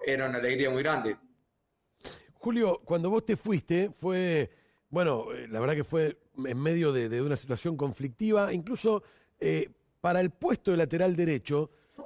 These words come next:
Speaker 2: había una especie de, de, de incertidumbre. Hoy, con Advíncula afianzado, con, con el chico Weigand, que fueron de alguna forma tus reemplazantes. ¿Cómo los ves? ¿Tenés opinión de, de cómo,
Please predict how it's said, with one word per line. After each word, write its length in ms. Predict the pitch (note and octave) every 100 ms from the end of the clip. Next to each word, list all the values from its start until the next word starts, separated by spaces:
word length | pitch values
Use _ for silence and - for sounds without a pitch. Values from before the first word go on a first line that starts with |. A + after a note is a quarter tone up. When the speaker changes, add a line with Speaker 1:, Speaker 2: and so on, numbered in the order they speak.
| - -
Speaker 2:
había 320 | D3 A3+ F#3
una 120 | D3+
especie 420 | A2+ F3+ - D3
de, 160 | C3+ C3
de, 180 | C3 B2+
de 120 | B2+
incertidumbre. 920 | B2+ - C#3 D3+ D#3+ D3+ C3 B2+ - _ _
Hoy, 440 | A3 G3+ E3 C3 G2 - - - - - - - - - _ _ _
con 200 | - D3
Advíncula 600 | E3 F#3+ B3+ A#3+ F#3 G#3 E3
afianzado, 840 | F3+ F#3+ E3+ A#3 A#3 G#3 G#3+ -
con, 360 | - D#3+ E3 - _ -
con 160 | D3+
el 80 | D3
chico 280 | F#3+ D3+ D#3+
Weigand, 580 | F#3+ G3+ F#3 F3+ F#3 - _ _ -
que 100 | G3+
fueron 240 | E3+ D#3+
de 60 | D3
alguna 240 | D#3 D#3+
forma 260 | C3 E3+ D3
tus 180 | C#3 B2
reemplazantes. 640 | C3+ C3 A#2+ B2 A2 A#2
¿Cómo 220 | G3 G#3
los 120 | D#3+
ves? 280 | D#3+ B2 - _ _
¿Tenés 260 | - D#3 -
opinión 460 | D#3 F3 G#3 A3 F#3+
de, 100 | F3
de 180 | E3+
cómo, 380 | D3+ F#3 F3+ C#3